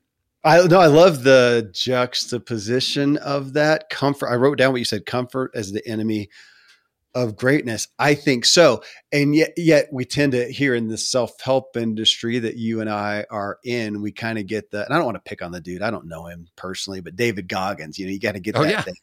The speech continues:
Speaker 1: It's, and you kinda get that feeling of comfort. Pah, spit on comfort.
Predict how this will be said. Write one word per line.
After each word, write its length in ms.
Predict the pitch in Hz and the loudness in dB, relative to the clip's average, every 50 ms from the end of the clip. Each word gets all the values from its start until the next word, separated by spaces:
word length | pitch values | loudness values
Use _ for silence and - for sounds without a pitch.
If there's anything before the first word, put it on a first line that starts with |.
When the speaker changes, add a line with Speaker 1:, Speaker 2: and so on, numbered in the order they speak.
| _ _ | _ _
Speaker 1:
It's, 220 | _ _ - - - - - - - - - | _ _ -10 -10 -10 -14 -16 -16 -16 0 2
and 100 | 156 151 | 4 4
you 80 | 160 - | 6 6
kinda 180 | 165 160 156 | 6 6 6
get 120 | 139 143 - | 6 4 2
that 160 | 135 - - | 2 2 2
feeling 240 | 139 127 123 120 113 | 2 2 4 2 0
of 260 | 101 98 92 _ _ | -4 -6 -10 _ _
comfort. 500 | - - 160 185 165 - 85 80 71 - _ _ - | -4 0 0 0 0 -2 -10 -14 -14 -16 _ _ -2
Pah, 280 | - - 135 - - - - | 0 0 2 0 -2 -6 -4
spit 360 | - - - - 143 151 135 | -2 0 0 4 4 4 4
on 160 | 123 107 101 - - | 4 0 -4 -8 -8
comfort. 360 | - 220 - - - 82 - | -4 -4 -4 -4 -6 -10 -12